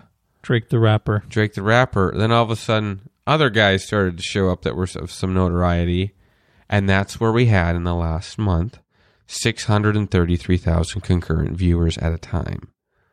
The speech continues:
Speaker 1: That's crazy.
Speaker 2: Which, that's what concurrent means, is at what time. But just to explain that, it was, like, this record moment. And so he's getting interviewed by different people,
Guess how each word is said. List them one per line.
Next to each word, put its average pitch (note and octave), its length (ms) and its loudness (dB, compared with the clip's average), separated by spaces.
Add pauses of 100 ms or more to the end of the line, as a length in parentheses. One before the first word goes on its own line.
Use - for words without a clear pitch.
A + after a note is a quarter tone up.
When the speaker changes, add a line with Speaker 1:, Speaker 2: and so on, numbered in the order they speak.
(180)
Speaker 1:
That's A2+ 200 0
crazy. G#2+ 380 4
Speaker 2:
Which, - 400 -4
that's - 200 -4
what - 120 -8 (380)
concurrent - 420 -4
means, - 280 -2
is - 120 -4
at G#1 160 -6
what - 160 -10
time. - 360 -4
But - 220 -2 (400)
just - 220 -2
to - 180 -2 (440)
explain A2 420 2
that, E2+ 220 2 (1600)
it A#2 100 0
was, B2 140 4
like, A#2 120 2
this G#2 180 -4
record G#2+ 380 0
moment. A2 340 2
And G2+ 100 -6
so B2 180 4
he's C3 200 4
getting C3+ 220 0
interviewed B2 760 4
by A#2+ 120 4
different A#2+ 320 2
people, A#2 600 2